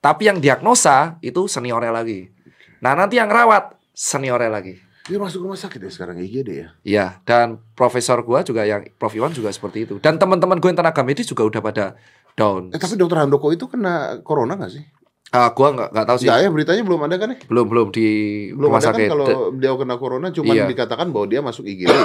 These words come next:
Speaker 2: itu aja kan?
Speaker 1: Iya, dan akhirnya gua mikir, teman-teman gua dokter kerja nih, akhirnya gua mikir, mereka kan udah dua puluh empat jam, ada yang tidur di rumah sakit, jaga terus-terusan, jaga, jaga. Ini namanya kalau di dokter adalah serangan jaga. Jadi karena demand banyak, pasien banyak, kita jaga terus-terusan.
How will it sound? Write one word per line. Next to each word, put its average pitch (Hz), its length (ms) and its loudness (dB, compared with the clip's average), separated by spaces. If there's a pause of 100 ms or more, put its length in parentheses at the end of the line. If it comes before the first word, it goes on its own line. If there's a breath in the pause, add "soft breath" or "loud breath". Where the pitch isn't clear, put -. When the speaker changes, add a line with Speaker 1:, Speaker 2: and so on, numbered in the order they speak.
Speaker 2:
itu 104 80 -4
aja 107 300 -2
kan? 104 80 -6
Speaker 1:
Iya, 120 180 4 (240)
dan 120 240 2
akhirnya 151 320 2
gua 151 160 2
mikir, 175 480 2 (400 soft breath)
teman-teman 139 400 2
gua 135 160 4
dokter 127 240 4
kerja 147 320 2
nih, 123 160 -2
akhirnya 107 240 2
gua 120 160 -2
mikir, 127 220 -4 (180)
mereka 113 240 -2
kan 170 160 -2
udah 127 160 -2
dua 113 180 -2
puluh 117 220 -2
empat 113 240 -2
jam, 110 320 0
ada 113 180 -6
yang 113 140 0
tidur 113 240 -6
di 117 80 -6
rumah 107 220 -4
sakit, 113 580 -6
jaga 113 320 0
terus-terusan, 113 720 -6
jaga, 117 400 0
jaga. 120 240 2
Ini 185 160 -2 (420 loud breath)
namanya 135 380 0
kalau 160 160 4
di 131 80 -8
dokter 135 320 0
adalah 127 240 0
serangan 120 340 -4
jaga. 98 380 -8 (480)
Jadi 113 160 -2
karena 117 320 -2
demand 113 320 -6
banyak, 110 340 -2
pasien 107 300 -6
banyak, 104 320 -8
kita 139 240 -6
jaga 104 240 -6
terus-terusan. 104 640 -6